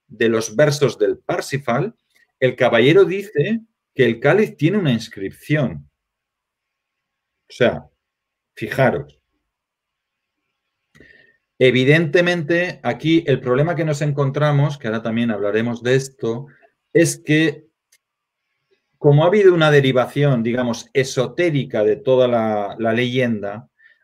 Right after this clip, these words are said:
al final lo que se ha producido es una diferenciación o entre el mundo creyente y la leyenda de Parsifal, ¿vale?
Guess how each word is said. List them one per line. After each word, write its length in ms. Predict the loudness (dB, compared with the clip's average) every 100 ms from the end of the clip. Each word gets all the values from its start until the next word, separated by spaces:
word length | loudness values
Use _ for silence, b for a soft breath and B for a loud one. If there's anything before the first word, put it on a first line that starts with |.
| -2
al 140 | -2
final 320 | 0 2 2
lo 80 | 2
que 80 | 2
se 80 | 2
ha 80 |
producido 440 | 0 -2 -2 -2 -4
es 120 | -2
una 160 | -2 0
diferenciación 840 | -2 -4 -6 -6 -6 -4 -4 -4
o 400 | -2 -2 -2 -8 _ b b b -4
entre 260 | 0 2 2
el 80 | 4
mundo 380 | 4 4 2
creyente 920 | 2 2 4 4 2 0 0 -2 -4 -10 _ -6
y 100 | -4
la 140 | -2
leyenda 920 | 0 0 -2 -2 -2 -2 -4 -10 -14
de 200 | -8 -8
Parsifal, 640 | -8 -14 -16 -20 -16 -14 -12
¿vale? 340 | -10 -10 -10